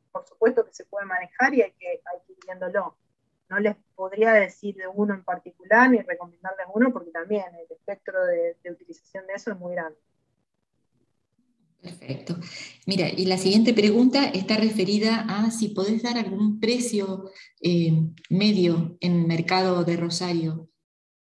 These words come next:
Speaker 1: ¿Precio de plantín o precio de venta?
Speaker 2: Precio del
Speaker 1: ¿Precio de
Speaker 2: producto,
Speaker 1: venta?
Speaker 2: precio del producto final.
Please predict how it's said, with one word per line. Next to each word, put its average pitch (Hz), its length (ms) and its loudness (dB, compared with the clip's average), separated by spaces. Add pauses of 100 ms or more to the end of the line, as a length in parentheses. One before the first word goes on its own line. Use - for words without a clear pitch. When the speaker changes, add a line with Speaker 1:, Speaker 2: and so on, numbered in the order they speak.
(760)
Speaker 1:
¿Precio 226 360 0
de 196 120 -2
plantín 262 640 0
o 180 160 -4
precio 208 380 -2
de 185 120 -2
venta? 233 200 4
Speaker 2:
Precio 240 280 8
del 214 120 6
Speaker 1:
¿Precio 202 260 6
de 208 80 2
Speaker 2:
producto, 202 300 4
Speaker 1:
venta? - 240 -6
Speaker 2:
precio 226 280 2
del 214 140 2
producto 185 360 0
final. 156 500 -4